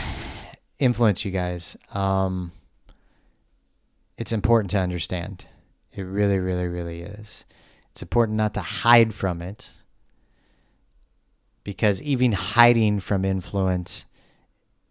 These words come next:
is using influence in a form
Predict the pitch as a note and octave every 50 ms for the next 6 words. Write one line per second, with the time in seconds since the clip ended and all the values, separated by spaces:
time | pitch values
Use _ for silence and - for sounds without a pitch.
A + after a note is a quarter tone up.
0 | _ _ - G#2+ F#2+ G#2 A2 A#2 A2+ G#2+ A2+ A2 G#2+ G#2+ - - _ _ _ _
1 | _ B2 A2 G2+ - - A2 G#2+ G2+ G2+ G2 F#2 - - - _ _ _ _ -
2 | A2 G#2 G2 G2 F2+ - - - G2+ G2 F#2+ F#2+ F#2+ F#2+ F#2 F#2